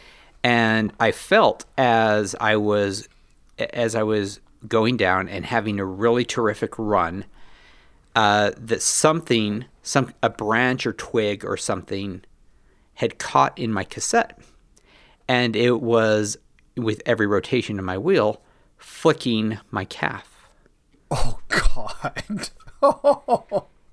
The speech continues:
Speaker 1: And, um, th-, after a while, it stopped.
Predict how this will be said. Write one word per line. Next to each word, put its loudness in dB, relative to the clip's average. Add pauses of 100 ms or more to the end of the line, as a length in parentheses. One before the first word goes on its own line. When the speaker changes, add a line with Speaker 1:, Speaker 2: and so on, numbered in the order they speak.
(120)
Speaker 1:
And, 0
um, 0 (2000)
th-, -6
after 0
a 0
while, 2
it -4
stopped. -4